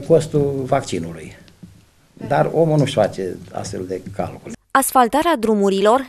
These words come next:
Speaker 2: daunele cauzate de inundații, șanțurile de lângă gospodării, numărul mic al elevilor din unitățile de învățământ și acordarea ajutorului social sunt câteva din problemele care alungă liniștea gospodarilor din Murgaș.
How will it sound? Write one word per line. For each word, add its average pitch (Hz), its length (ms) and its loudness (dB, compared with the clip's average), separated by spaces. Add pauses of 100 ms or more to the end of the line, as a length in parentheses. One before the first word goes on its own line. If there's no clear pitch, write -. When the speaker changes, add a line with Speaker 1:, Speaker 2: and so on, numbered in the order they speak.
Speaker 2:
daunele 233 500 2
cauzate 190 520 0
de 185 100 0
inundații, 185 760 -2
șanțurile 262 680 0
de 196 100 2
lângă 202 260 2
gospodării, 196 840 0
numărul 208 460 2
mic 226 260 -2
al 208 160 0
elevilor 202 460 0
din 190 140 0
unitățile 180 560 -2
de 165 100 -2
învățământ 202 680 -2
și - 160 0
acordarea 226 540 0
ajutorului 190 560 -2
social 247 560 0
sunt 269 240 -2
câteva 254 500 2
din 240 120 -2
problemele 214 520 2
care 214 400 2
alungă 214 460 2
liniștea 214 520 0
gospodarilor 202 760 0
din 190 200 -2
Murgaș. 202 520 2